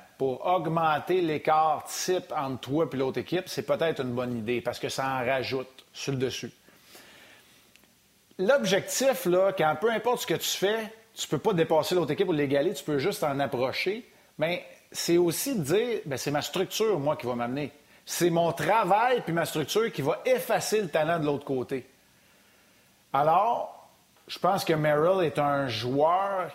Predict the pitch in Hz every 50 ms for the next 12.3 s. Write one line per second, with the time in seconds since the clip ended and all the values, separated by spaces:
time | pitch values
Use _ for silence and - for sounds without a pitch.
0 | - - - - - - - 139 117 - - 165 170 180 180 175 185 190 185 -
1 | - 160 151 - 143 135 147 170 - 151 - - 160 139 143 143 135 - - 143
2 | 127 127 147 170 180 170 - 139 123 - - - - 139 139 139 151 - - -
3 | - - - - - _ _ _ _ - 123 143 151 143 - - 165 180 180 175
4 | 156 143 143 143 170 185 202 202 190 - - - - - 135 135 139 143 135 123
5 | 139 147 143 139 143 139 143 139 147 160 156 - 151 147 139 - 110 120 123 120
6 | 117 113 - - - - _ _ _ _ - 127 143 175 208 220 208 180 156 156
7 | 160 180 185 - - - - - _ _ _ _ _ _ _ _ _ _ _ _
8 | _ _ _ _ _ - 120 147 156 160 160 160 170 190 185 - - - 135 117
9 | 147 143 - 147 147 131 - - 131 120 120 123 143 170 208 - - 131 - -
10 | 139 110 - 139 127 113 175 175 - - 139 123 123 113 - - - 190 208 220
11 | 190 160 147 151 - - - - - 131 139 165 160 151 151 160 160 - - -
12 | 165 180 151 131 147 -